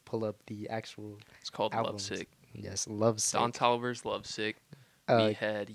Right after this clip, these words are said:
Speaker 2: Yeat with
Speaker 1: Yeat,
Speaker 2: Afterlife.
Speaker 1: Afterlife.
Speaker 2: Logic with College Park.
Speaker 1: And
Speaker 2: And
Speaker 1: then
Speaker 2: Key
Speaker 1: Key
Speaker 2: Glock
Speaker 1: Glock.
Speaker 2: with Glaucoma Two.
Speaker 1: And then there's also been a lot of, um,
Speaker 2: There were a lot of singles that dropped, too.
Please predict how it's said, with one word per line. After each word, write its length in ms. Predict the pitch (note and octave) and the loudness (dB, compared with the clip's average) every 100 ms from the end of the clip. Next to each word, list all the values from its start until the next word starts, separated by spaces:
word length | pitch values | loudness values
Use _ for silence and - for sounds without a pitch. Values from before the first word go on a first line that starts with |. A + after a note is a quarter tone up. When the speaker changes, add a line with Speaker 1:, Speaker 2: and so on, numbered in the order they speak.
| - | -8
Speaker 2:
Yeat 300 | A2 A2+ - _ - G#2+ | -2 -2 -2 _ -12 0
with 200 | G#2+ A2 | 0 4
Speaker 1:
Yeat, 240 | A#2 B2 - | 2 2 4
Speaker 2:
Afterlife. 480 | A#2+ A2 A2 G#2+ A#2 | 6 6 6 4 4
Speaker 1:
Afterlife. 440 | G#2+ G2 G#2 - - _ _ | 4 2 -4 -14 -20 _ _
Speaker 2:
Logic 540 | E2 F2+ A2 - A2 - - | -2 0 0 0 -4 -4 -8
with 240 | A2 G2+ - | -6 -6 -8
College 420 | - G2 G2 - | 0 0 0 -4
Park. 400 | - F#2 F#2 - - - - | -2 0 0 -6 -16 -18 -4
Speaker 1:
And 140 | B2 | 0
Speaker 2:
And 80 | - | 2
Speaker 1:
then 240 | A#2+ A#2+ | 2 2
Speaker 2:
Key 180 | A#2+ G2 | -2 -4
Speaker 1:
Key 80 | - | 0
Speaker 2:
Glock 160 | E2 - | 2 2
Speaker 1:
Glock. 160 | G#2 | 2
Speaker 2:
with 180 | D#2 E2+ - | 0 -4 -4
Glaucoma 600 | - - - - - - - | -4 -4 -4 -8 -6 -6 -8
Two. 360 | - - B1+ - _ | -10 -8 -8 -10 _
Speaker 1:
And 120 | C#3+ C3 | 2 6
then 140 | C3+ | 8
there's 160 | C3+ C3 | 8 10
also 260 | B2+ C3 | 10 8
been 400 | B2 B2 B2 A#2+ A#2+ | 6 6 6 2 4
a 140 | A#2 | 4
lot 280 | A2+ A#2 - | 6 6 6
of, 600 | B2+ A#2 A#2 A2+ A2 - | 2 2 2 0 -4 -10
um, 140 | - A#2 | -4 0
Speaker 2:
There 80 | A2 | 0
were 40 | |
a 40 | A#2 | 4
lot 180 | F#2 | 4
of 60 | - | 4
singles 380 | - C#2 D2 - | -6 -6 -6 -6
that 120 | - | -6
dropped, 300 | - A#1+ - | -2 -2 -4
too. 160 | - | -12